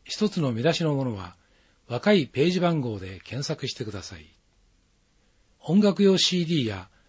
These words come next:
パソコンでシーディーをお聴きの方にも、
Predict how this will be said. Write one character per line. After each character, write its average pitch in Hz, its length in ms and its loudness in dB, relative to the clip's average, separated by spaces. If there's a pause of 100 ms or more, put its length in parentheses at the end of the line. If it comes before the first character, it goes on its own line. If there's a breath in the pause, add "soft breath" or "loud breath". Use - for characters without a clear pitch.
(200)
パ 120 120 -8
ソ 202 120 0
コ 208 140 2
ン 196 100 6
で 180 240 0
シ 190 260 0
ー 185 40 2
デ 185 100 2
ィ 196 40 4
ー 156 100 4
を 120 80 0
お 104 60 -6
聴 - 100 -16
き 175 120 -2
の 160 100 0
方 143 180 -2
に 123 100 -2
も、 87 260 -12